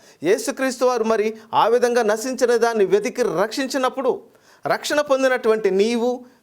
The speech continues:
నేను కూడా నశించిపోయేటువంటి వారిని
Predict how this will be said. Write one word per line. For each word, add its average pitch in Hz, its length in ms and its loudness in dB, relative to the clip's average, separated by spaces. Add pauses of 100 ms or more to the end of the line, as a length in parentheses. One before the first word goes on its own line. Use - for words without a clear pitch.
నేను 196 340 0
కూడా 214 440 0 (260)
నశించిపోయేటువంటి 214 1200 -2
వారిని 175 500 0